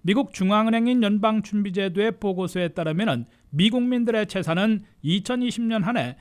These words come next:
십삼조 오천억 달러 늘어난 것으로 집계됐습니다. 미국 내 가구 수는 일억 삼천만 가구이기 때문에 미국민 가구당 평균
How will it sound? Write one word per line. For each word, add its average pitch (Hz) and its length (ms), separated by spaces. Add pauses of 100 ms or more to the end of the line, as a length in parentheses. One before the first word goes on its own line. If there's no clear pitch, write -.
(120)
십삼조 233 680
오천억 185 520
달러 233 280
늘어난 214 460
것으로 208 320
집계됐습니다. 160 1120 (680)
미국 220 300
내 262 160
가구 180 300
수는 247 340
일억 220 300
삼천만 220 600
가구이기 202 480
때문에 190 560 (220)
미국민 226 500
가구당 208 480
평균 208 440